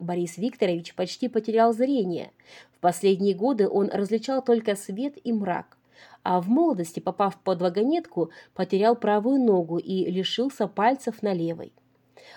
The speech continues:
Так никогда и не женился, не имел детей. Старость провёл в полном одиночестве. Соседи по коммунальной квартире видели в Шергине лишь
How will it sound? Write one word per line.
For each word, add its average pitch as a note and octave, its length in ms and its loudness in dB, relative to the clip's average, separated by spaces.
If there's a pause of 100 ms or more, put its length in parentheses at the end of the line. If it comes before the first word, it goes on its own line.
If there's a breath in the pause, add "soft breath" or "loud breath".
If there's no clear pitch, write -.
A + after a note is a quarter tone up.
(120)
Так E4 180 -2
никогда A3 400 4
и A3+ 80 6
не G#3+ 120 2
женился, E3+ 560 -4
не F#3 200 0
имел D4 240 2
детей. E3 520 -4 (340 loud breath)
Старость B3 540 0
провёл G3 360 2
в - 100 -18
полном G#3+ 380 2
одиночестве. A#3+ 840 -2 (160)
Соседи G3+ 540 -2
по F3 120 -4
коммунальной G3 480 -2
квартире A3 500 -2
видели G#3+ 360 0
в G3+ 100 -14
Шергине A3+ 560 -2
лишь A3 260 -2